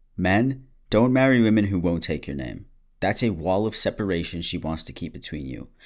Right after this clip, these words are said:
It won't be the only one." You know how ridiculous that take is? That is, that is one of the worst takes I've ever read.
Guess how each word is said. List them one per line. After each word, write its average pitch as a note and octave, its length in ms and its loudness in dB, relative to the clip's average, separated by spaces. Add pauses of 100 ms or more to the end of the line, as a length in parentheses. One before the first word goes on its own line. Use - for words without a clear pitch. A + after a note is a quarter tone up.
(160)
It F2 180 -2
won't D#2+ 420 0
be C#2+ 120 -6
the C2+ 160 -6
only C#2 260 -4
one." - 400 -10 (460)
You F#2+ 140 -2
know G2 100 2
how G2+ 140 0
ridiculous E2 680 -4
that C#2+ 200 -8
take D2 260 -8
is? D#2 360 -8 (1500)
That G2+ 220 4
is, A#2 300 6 (840)
that A2+ 240 4
is C3+ 160 4
one B2 180 6
of A2 160 4
the A2 140 4
worst G2 420 -2
takes F2+ 300 -2
I've F2 180 0
ever E2 320 -4
read. B1 340 -8